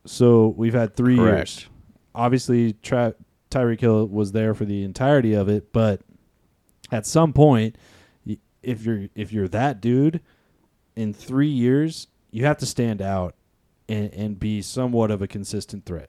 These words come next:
Speaker 1: No one gave a fuck if Mecole Hardman's on the field or not. Like,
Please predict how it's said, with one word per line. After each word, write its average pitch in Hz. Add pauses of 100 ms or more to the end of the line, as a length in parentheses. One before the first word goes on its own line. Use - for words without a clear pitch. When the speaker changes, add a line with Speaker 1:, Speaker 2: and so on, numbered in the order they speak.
Speaker 1:
No 113
one 151
gave 113
a 95
fuck 110 (260)
if 98
Mecole 107
Hardman's 101
on 92
the -
field 90
or 82
not. 80
Like, 87